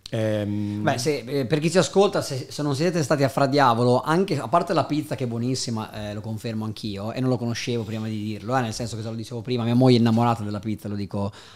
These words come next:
Speaker 2: te l'ho detto prima del podcast, te lo ripeto anche adesso, ma andate a vedere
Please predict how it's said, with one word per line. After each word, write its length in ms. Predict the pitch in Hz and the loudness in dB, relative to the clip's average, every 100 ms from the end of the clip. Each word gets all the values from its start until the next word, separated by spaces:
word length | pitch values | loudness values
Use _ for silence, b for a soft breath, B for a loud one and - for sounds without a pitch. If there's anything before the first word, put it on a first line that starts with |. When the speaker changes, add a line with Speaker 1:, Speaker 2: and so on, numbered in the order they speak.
| B | B
Speaker 2:
te 80 | 117 | 2
l'ho 60 | 123 | 4
detto 160 | 101 | 4
prima 180 | 113 135 | 4 4
del 120 | 131 | 4
podcast, 340 | 117 135 127 120 | 6 6 4 2
te 60 | 117 | 2
lo 60 | |
ripeto 220 | 110 120 | 2 2
anche 160 | 113 110 | 0 0
adesso, 380 | 110 101 - 131 B B B - | 0 -2 -2 -4 B B B 2
ma 80 | 156 | 4
andate 220 | 233 311 | 6 6
a 40 | |
vedere 640 | 285 170 165 165 175 185 | 6 8 8 10 8 6